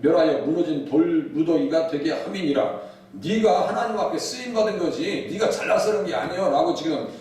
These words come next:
이십오 절에 말씀하고 있는 거예요. 네가 잘나서 그런 게 아니에요. 내가 정해서 그렇게 한 걸, 한 걸 뿐이야. 네가 잘난 척하지 마. 이렇게 주님께서 책망하시는 거예요.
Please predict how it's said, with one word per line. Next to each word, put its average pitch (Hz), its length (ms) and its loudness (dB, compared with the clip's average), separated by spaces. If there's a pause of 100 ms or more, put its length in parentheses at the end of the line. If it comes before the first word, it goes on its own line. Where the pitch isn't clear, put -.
(140)
이십오 185 520 2
절에 185 180 0
말씀하고 - 540 2
있는 143 220 -6
거예요. - 220 -8 (800)
네가 - 240 2
잘나서 214 420 2
그런 208 140 0
게 180 80 0
아니에요. - 420 -2 (240)
내가 - 280 2
정해서 - 920 0
그렇게 - 340 0
한 151 80 -2
걸, - 360 -2
한 262 100 -4
걸 - 220 0
뿐이야. - 680 2
네가 - 600 0 (960)
잘난 220 360 2
척하지 190 340 0
마. - 440 -2
이렇게 104 280 -8
주님께서 180 760 0 (140)
책망하시는 - 720 0
거예요. - 140 -14